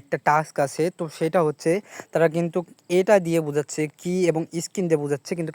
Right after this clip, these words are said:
এটা কিন্তু must be important, কারণ এটা তারা নিজে থেকে দিচ্ছে।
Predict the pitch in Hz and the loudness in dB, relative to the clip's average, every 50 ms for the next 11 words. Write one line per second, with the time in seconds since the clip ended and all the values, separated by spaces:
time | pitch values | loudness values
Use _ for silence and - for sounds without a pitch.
0 | - 156 147 156 - 151 143 135 135 127 127 151 165 170 - - - 147 143 139 | -6 -4 -4 -4 -6 -8 -8 -10 -10 -8 -2 0 0 0 0 -4 -10 -10 -8 -6
1 | 139 139 135 - - 170 170 156 147 135 123 - - 143 139 143 147 139 151 143 | -6 -6 -4 2 6 6 6 6 4 0 -2 -2 -2 -2 -2 -2 -2 -4 -2 -2
2 | - 143 147 139 139 147 147 175 165 175 156 160 143 143 139 - - - 170 | 0 0 0 0 0 -2 -4 -6 -6 -6 -8 -8 -8 -8 -10 -12 -8 -6 -4